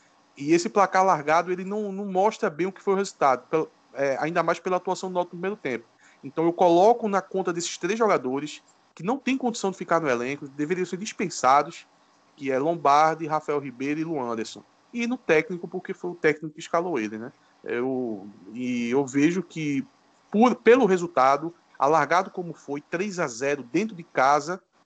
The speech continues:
eu acho que vai ser o que faltava pra diretoria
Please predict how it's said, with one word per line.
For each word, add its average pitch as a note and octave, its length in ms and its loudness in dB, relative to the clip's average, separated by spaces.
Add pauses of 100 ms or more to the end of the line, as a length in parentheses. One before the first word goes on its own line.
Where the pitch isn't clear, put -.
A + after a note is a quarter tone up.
(260)
eu B2+ 120 -2
acho C3+ 200 0
que E3+ 80 -10
vai D#3+ 140 -2
ser D#3+ 240 -6
o E3 100 -4
que D#3+ 140 -14
faltava E3+ 640 2
pra E3+ 140 -4
diretoria D3 1200 -2